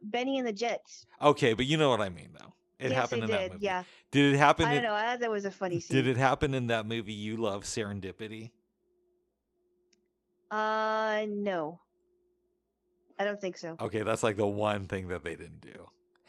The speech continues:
Speaker 1: I, I don't think that they had that in that one,
Speaker 2: Okay.
Speaker 1: um, that I can remember.
Speaker 2: Nice.
Speaker 1: They didn't. Oh, wait, they had it in, uh, The Truth About Cats and Dogs.
Speaker 2: Oh, did they? Okay.
Speaker 1: They did
Speaker 2: That's
Speaker 1: because,
Speaker 2: late
Speaker 1: um,
Speaker 2: nineties, but I hear you.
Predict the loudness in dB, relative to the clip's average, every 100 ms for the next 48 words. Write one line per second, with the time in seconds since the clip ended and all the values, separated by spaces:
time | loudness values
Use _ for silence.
0 | _ _ -6 -4 -2 -2 -2 -2 -4 -4
1 | -4 -2 -2 -2 -2 -2 -2 -4 -4 -4
2 | -4 -6 -6 -4 -2 -2 -2 -4 -8 _
3 | _ _ _ _ _ -4 -2 -4 -6 -6
4 | -4 -4 -6 -8 -10 -14 -14 -8 -4 -2
5 | -4 -2 -6 -8 _ _ _ _ _ -4
6 | -2 -2 -2 -2 -2 -2 -2 0 0 0
7 | -2 -4 -8 -12 -6 -6 -4 -8 -8 -10
8 | -6 -4 -4 -8 -20 _ _ -20 -8 -2
9 | -2 0 0 0 -2 -2 -4 -4 -4 -2
10 | -4 -6 -18 _ _ _ _ _ _ -4
11 | -4 -2 -2 -2 -2 0 0 4 2 4
12 | 2 -2 -4 -10 -10 -8 -6 -8 -14